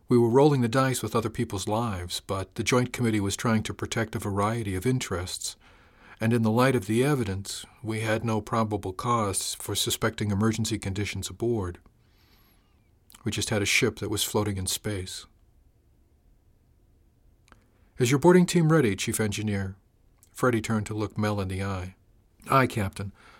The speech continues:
Hard suits and toolkits. Let the record show that I have assigned Spec One Power Sandra Strauss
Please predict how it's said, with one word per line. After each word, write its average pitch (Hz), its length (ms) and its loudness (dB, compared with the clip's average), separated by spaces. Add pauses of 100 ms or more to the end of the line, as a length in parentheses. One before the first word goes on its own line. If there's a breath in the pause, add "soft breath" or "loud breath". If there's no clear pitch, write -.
Hard 139 240 0
suits 127 320 2
and 117 100 -2
toolkits. 107 640 -4 (640 soft breath)
Let 127 140 2
the 151 80 4
record 135 320 2
show 135 260 2
that 127 100 -2
I 120 100 0
have 120 100 -2
assigned 120 480 0
Spec - 340 -2
One 123 280 0
Power 123 480 -2
Sandra 120 500 -2
Strauss 143 580 -2